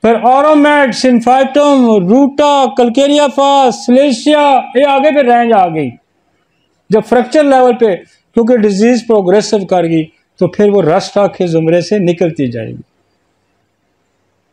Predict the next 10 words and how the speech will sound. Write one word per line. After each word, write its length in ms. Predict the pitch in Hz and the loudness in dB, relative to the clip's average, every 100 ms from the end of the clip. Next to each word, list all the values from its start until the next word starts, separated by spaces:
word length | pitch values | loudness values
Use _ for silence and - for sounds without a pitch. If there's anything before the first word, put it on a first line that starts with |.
| _ _ _ _ _ _ _ _ | _ _ _ _ _ _ _ _
फिर 120 | 170 | -4
वो 120 | 180 | -2
stages 560 | 175 - 170 185 240 - - 165 | -2 -2 -2 0 -2 -6 -6 -4
advance 480 | 143 156 170 165 123 | -2 0 0 -2 -10
होगी। 240 | 117 117 - _ - _ _ _ _ - | -14 -16 -20 _ -20 _ _ _ _ -4
अब 140 | 190 | 0
आपके 320 | 208 226 254 | 0 0 -2
पास 400 | 240 247 233 - - _ _ - | 0 0 0 -6 -18 _ _ -4
वो 400 | 196 220 180 160 - - - | 0 2 0 -6 -18 -10 -4
इ-, 140 | 190 | -4